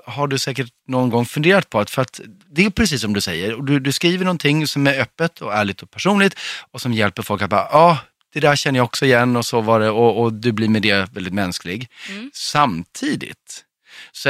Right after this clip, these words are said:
Speaker 1: är du ju liksom, du är ju rolig och du är ju lyckad och du har ett stort Insta-konto och du ser bra ut. Och det är liksom så här, du är en av dem man också jämför sig med ju.
Speaker 2: Jag vet.
Speaker 1: Det går ju inte att komma ifrån det.
Speaker 2: Nej.
Speaker 1: Eller hur hanterar du det?
Speaker 2: Jag brukar tänka att inläggen jag lägger upp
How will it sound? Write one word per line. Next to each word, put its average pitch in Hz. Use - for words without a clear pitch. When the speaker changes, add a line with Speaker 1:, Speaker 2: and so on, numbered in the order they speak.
Speaker 1:
är 170
du 143
ju 117
liksom, 104
du 110
är 107
ju 104
rolig 120
och 104
du 98
är 101
ju 104
lyckad 113
och 101
du 104
har 98
ett 92
stort 113
Insta-konto 113
och 98
du 101
ser 104
bra 120
ut. 107
Och 113
det 113
är 117
liksom 131
så 135
här, 131
du 190
är 147
en 123
av 127
dem 104
man 120
också -
jämför 190
sig -
med 82
ju. 76
Speaker 2:
Jag 214
vet. 262
Speaker 1:
Det 131
går 156
ju 190
inte 190
att -
komma 175
ifrån 226
det. 90
Speaker 2:
Nej. 135
Speaker 1:
Eller 175
hur 170
hanterar 185
du 180
det? 170
Speaker 2:
Jag 226
brukar 285
tänka 247
att 175
inläggen 214
jag 165
lägger 165
upp 330